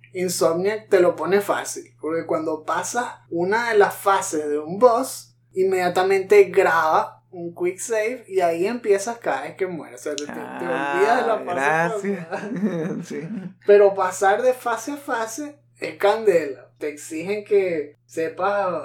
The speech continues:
Speaker 1: hacer bastante movimientos, combos, aprovechar las mechanics. No es, no es ahí nada más un, una esponja de daño ahí cayéndole a golpe, sino que tienes que pensar la cosa y vigilar los patrones, aprenderte las debilidades.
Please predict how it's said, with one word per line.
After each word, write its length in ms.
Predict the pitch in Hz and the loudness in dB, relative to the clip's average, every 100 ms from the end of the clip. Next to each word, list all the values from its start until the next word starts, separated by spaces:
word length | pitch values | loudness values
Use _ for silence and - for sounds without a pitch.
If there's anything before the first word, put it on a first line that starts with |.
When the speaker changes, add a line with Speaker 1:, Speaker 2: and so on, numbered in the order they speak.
| 131 | -10
Speaker 1:
hacer 320 | 123 - 165 | -12 -6 -4
bastante 1040 | 160 170 170 185 175 - 196 185 170 147 131 - _ | -4 -8 -4 -6 -6 -2 0 0 -2 -6 -12 -20 _
movimientos, 920 | 160 170 165 151 175 214 202 190 190 - | -8 -6 -6 -6 -4 -2 -2 -4 -8 -6
combos, 440 | 185 202 196 190 | 2 2 2 -2
aprovechar 840 | 180 151 147 143 - 147 151 - _ | -2 -4 -6 -6 -6 -4 -6 -14 _
las 240 | 170 170 170 | -6 -6 -6
mechanics. 920 | 139 - - 196 202 190 190 180 - | -10 -6 -2 0 0 -2 -6 -10 -12
No 160 | 156 | -12
es, 200 | 165 170 170 | -10 -10 -6
no 100 | 185 | -4
es 80 | |
ahí 320 | 214 233 240 240 | -2 -4 -6 -6
nada 260 | 240 247 | -4 -4
más 240 | 240 262 262 | -2 -2 -2
un, 440 | 254 233 190 190 196 | -6 -8 -10 -8 -6
una 420 | 226 226 208 202 _ _ | -6 -4 -6 -8 _ _
esponja 600 | 185 180 190 185 202 226 | -4 -2 -2 0 2 4
de 80 | 208 | 4
daño 420 | 175 180 196 208 | 2 0 -2 -4
ahí 320 | 190 196 208 202 | -2 -2 -4 -2
cayéndole 460 | 185 180 202 226 | -2 -2 -4 -2
a 40 | 233 | -2
golpe, 280 | 233 214 | -2 -2
sino 240 | 180 175 165 | -8 -8 -10
que 80 | 156 | -12
tienes 240 | 160 190 | -10 -6
que 140 | 233 | -6
pensar 440 | 220 190 156 165 151 | -4 -6 -4 -8 -6
la 200 | 175 185 | -6 -8
cosa 580 | 214 233 240 - 240 233 | -6 -6 -8 -10 -6 -2
y 360 | 170 143 143 _ _ _ | -2 -4 -14 _ _ _
vigilar 520 | 160 170 170 151 151 | -8 -6 -6 -6 -6
los 160 | 180 | -10
patrones, 680 | - 156 - 185 233 226 208 185 | -4 -6 -4 -4 -2 -2 -4 -6
aprenderte 640 | 175 156 139 139 - 180 | -6 -8 -8 -14 -8 -6
las 220 | 175 - | -6 -8
debilidades. 1120 | 165 147 135 135 185 226 226 214 202 196 185 | -10 -10 -10 -6 -6 -4 -4 -4 -4 -6 -10